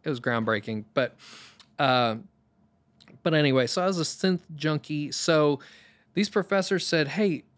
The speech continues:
we're gonna l-, let you do some stuff outside of class, come to some sessions with us," 'cause they both produced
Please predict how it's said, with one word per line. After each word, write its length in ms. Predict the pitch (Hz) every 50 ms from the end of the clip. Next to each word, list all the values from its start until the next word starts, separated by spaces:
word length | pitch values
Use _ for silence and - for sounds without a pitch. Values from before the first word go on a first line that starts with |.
| _ _ _
we're 200 | 156 175 208 220
gonna 300 | 220 208 185 160 143 120 - - _ _ _ _ - 175 - -
l-, 120 | 170 160 - - _ 160 151 143 _ _
let 300 | 165 156 165 185 185 151
you 140 | 170 175 160
do 960 | 143 127 - 160 170 175 175 175 175 175 180 180 175 175 175 175 165 - - - _ _ -
some 300 | 147 - - 180 165 151
stuff 340 | - - - - 151 139 -
outside 460 | 151 147 143 - - 156 147 151 147
of 80 | 143 -
class, 580 | - - 147 143 143 147 147 147 135 - -
come 360 | - - - - 175 165 165 160
to 140 | - 165 131
some 260 | - - 151 131 120
sessions 600 | - - - - 147 143 139 - - 180 175 170 -
with 180 | 185 175 -
us," 180 | 196 190 190 -
'cause 180 | - 156 135 135
they 100 | 139 139
both 320 | 143 147 147 135 - -
produced 680 | - - 131 123 123 131 135 143 143 - - - -